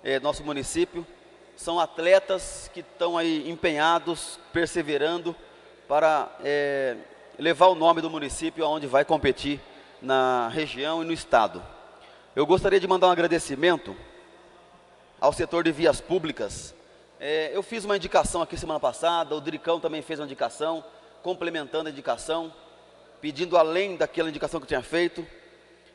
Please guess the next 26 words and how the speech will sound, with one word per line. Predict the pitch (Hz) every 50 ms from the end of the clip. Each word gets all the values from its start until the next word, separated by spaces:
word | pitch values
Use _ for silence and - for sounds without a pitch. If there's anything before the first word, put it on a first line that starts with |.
| _ -
É, | - 139 147 147 151 147 147 147 - 180 - - - - - - - - -
na | 139 147 160 165 165 160 160 156 147 143 147 - - -
rua | 139 143 196 208 196 180 156
doutor | 139 143 165 - - 175 170
Antônio | 165 - 165 160 151
Conde | - - 160 175 165 147 147
com | - 170 170
a | 170
Avenida | 170 147 170 170 180 190 175 156
Rui | - 185 233
Barbosa, | 214 185 165 143 120 156 180 190 180 - - 110 - - - - - - - - - - - - - 113
grande | 117 185 208 247 269 277 240 233 185
fluxo | - 190 220 240 226 - -
de | 180
pessoas | - 185 165 - - 180 180 165 151
existe | 151 160 165 - - 156
ali, | 143 156 156
Paulinho. | - 143 131 123 113 101 90 - - - - - - - - - _ - _ _ _ _ _ _ - - - - - _ _ _ -
E | - 143 147 151 151 156 156
a, | 151 151 147 147 143 139 135 131 127 123 113 87
a | 117
setor | - - 175 - 180 185
de | 175
vias | 156 170 165 -
públicas | - - 175 180 170 170 185 180 147 127 123
já | 151 156 160 160